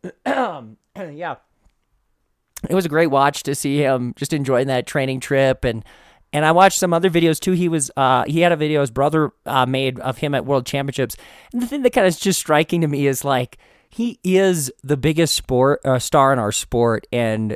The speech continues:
his support system just feels so normal. Uh, maybe that's 'cause it's cross-country skiing. Maybe it's because his support system really is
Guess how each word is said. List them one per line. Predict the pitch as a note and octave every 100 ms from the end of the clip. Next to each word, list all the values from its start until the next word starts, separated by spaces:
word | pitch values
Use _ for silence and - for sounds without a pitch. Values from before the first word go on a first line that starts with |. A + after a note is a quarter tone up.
| - -
his | - A#2 G#2 G2+
support | - - C#3+ D#3
system | - D3+ - D3+ C#3 B2
just | A#2 -
feels | - A#2+ A2
so | - A#2+
normal. | A#2 G#2 G#2 A#2 G#2+ - - _ _ _ _ -
Uh, | A2+ A2
maybe | A#2+ E3
that's | D#3 D#3
'cause | D3+
it's | C#3+
cross-country | - C#3+ - B2+
skiing. | C3 C3+ D3
Maybe | A2+ G#2+
it's | A#2
because | - A2+ A2+ A2+
his | - -
support | - A#2+ -
system | B2+ - A2+
really | A#2+ A#2+
is | - B2 C3 F#2+